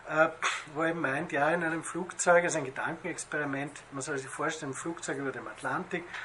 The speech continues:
Landemöglichkeit besteht keine, er wird entdeckt, dass erstens eine Bombe an Bord sei, zweitens es wird der Bombenbastler entdeckt, der auch die Bombe dort platziert hat und der weiß auch, wie man die Bombe entschärft und es ist glücklicherweise auch noch ein Polizist an Bord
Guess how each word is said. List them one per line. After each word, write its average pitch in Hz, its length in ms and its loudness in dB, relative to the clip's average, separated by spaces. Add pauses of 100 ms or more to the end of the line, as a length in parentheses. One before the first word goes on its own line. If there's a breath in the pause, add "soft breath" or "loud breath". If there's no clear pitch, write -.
(400 loud breath)
Landemöglichkeit 135 1120 2
besteht - 400 -10
keine, 175 500 6 (420 loud breath)
er 135 120 -4
wird 160 200 4
entdeckt, 135 500 -2
dass 135 140 0
erstens 143 500 4
eine 123 260 -4
Bombe 180 380 2
an 175 120 0
Bord 151 340 -2
sei, 160 160 0
zweitens - 420 -4
es 131 140 -8
wird 131 180 -6
der 123 60 -4
Bombenbastler 123 1080 -2
entdeckt, 156 640 -6
der 135 120 -4
auch 131 60 -8
die - 120 -10
Bombe 131 440 -6
dort 123 240 -8
platziert 175 560 2
hat 185 220 6 (360 loud breath)
und 156 220 -6
der 143 180 4
weiß 147 380 6
auch, 156 260 2
wie 156 80 -2
man 151 160 -2
die 135 80 -4
Bombe 135 420 -4
entschärft 131 680 4
und 190 220 -2
es 170 100 0
ist 175 240 -2
glücklicherweise 175 640 2
auch 165 40 -2
noch 165 100 0
ein 151 140 -4
Polizist 156 600 -2
an 170 180 -4
Bord 160 460 2